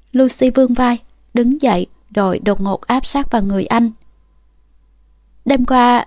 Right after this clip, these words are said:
em thấy rất tuyệt, và chuyện đó đã không xảy ra với em từ lâu lắm rồi." Cô thở dài. "Em không muốn chuyện này dừng lại." Sako áp hai lòng bàn tay lên lưng cô,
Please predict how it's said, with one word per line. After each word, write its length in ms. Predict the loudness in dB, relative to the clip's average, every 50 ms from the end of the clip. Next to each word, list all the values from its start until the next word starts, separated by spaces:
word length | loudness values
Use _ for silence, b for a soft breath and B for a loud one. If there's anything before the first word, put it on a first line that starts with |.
| -4 _
em 160 | -2 0 2
thấy 160 | 2 2 2
rất 200 | 2 0 0 0
tuyệt, 300 | 2 2 2 2 -2 -8 -18 -20 -20 _ _ _ _
và 160 | -2 0 0
chuyện 240 | 2 2 0 0 0
đó 300 | 0 0 0 0 0 -2 0 -2
đã 160 | -2 0 0
không 240 | 0 0 2 2 2
xảy 200 | 2 0 0 0
ra 140 | 0 0 0
với 140 | 0 0
em 260 | 2 2 2 2 2 2
từ 180 | 2 0 2
lâu 220 | 2 4 4 4 4
lắm 280 | 4 2 2 0 2 2
rồi." 240 | 2 2 2 0 -2 -8 -14 -20 -20 -20 _ _ _ _ _ _ _ _ _ _ _ _ _ _
Cô 140 | -4 -4
thở 200 | -2 -2 -2 -2 -2 0
dài. 340 | -2 0 0 -2 -4 -8 -10 -18 -20 -20 _ _ _ _ _ _ _ _ _ _ _ _ _ _ _
"Em 200 | -2 0 0 2
không 200 | 0 0 0 2
muốn 260 | 2 4 4 2 2 2
chuyện 200 | 2 2 2 2
này 160 | 0 0 2 2
dừng 180 | 2 0 2
lại." 340 | 2 0 0 0 0 -2 -4 -8 -14 -20 -20 -20 _ _ _ _ _ _ _ _ _ _ _ _ _ _ _ _ _ _ _ _ _
Sako 580 | -16 -6 -4 -4 -4 -2 -2 0 0 0 0 -2 -2
áp 180 | -4 -4 -4 -2
hai 160 | -2 -2 -2
lòng 180 | -2 -2 -2
bàn 180 | -2 -2 -2 -2
tay 240 | -4 -2 -2 0 0
lên 220 | 0 0 0 0
lưng 200 | 0 0 -2 -2
cô, 280 | -2 -2 -2 -2 -2